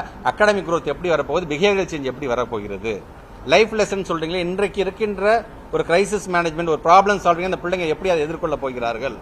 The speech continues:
அப்படி அந்த குழந்தைங்களுக்கு என்னென்ன தேவை என்பதையெல்லாம் பள்ளிக்கூடத்துல கொண்டு வரதுக்கான அந்த வேலைகள். அதே போன்று பயிற்சி பார்வை என்கின்ற விதத்தில் இன்னைக்கு நம்முடைய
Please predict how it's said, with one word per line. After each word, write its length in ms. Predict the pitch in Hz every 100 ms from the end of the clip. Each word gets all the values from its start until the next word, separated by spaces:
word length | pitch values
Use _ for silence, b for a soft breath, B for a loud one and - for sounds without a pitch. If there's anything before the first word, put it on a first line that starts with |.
| - - B B
அப்படி 240 | 147 180 240
அந்த 100 | 196
குழந்தைங்களுக்கு 560 | 170 226 247 240 208 151
என்னென்ன 320 | 190 240 247 190 185
தேவை 180 | 196
என்பதையெல்லாம் 560 | 185 156 139 135 151 202 - - -
பள்ளிக்கூடத்துல 560 | 151 190 170 151 - 185
கொண்டு 220 | 123 123
வரதுக்கான 440 | 110 110 98 101 135
அந்த 120 | 92 90
வேலைகள். 300 | 85 85 - - - - - - - - -
அதே 140 | 185 240
போன்று 160 | 226
பயிற்சி 400 | 170 185 233 269 233
பார்வை 260 | 226 208 214
என்கின்ற 260 | 208 185 175
விதத்தில் 300 | 170 185 220
இன்னைக்கு 200 | 208 175
நம்முடைய 220 | 170 151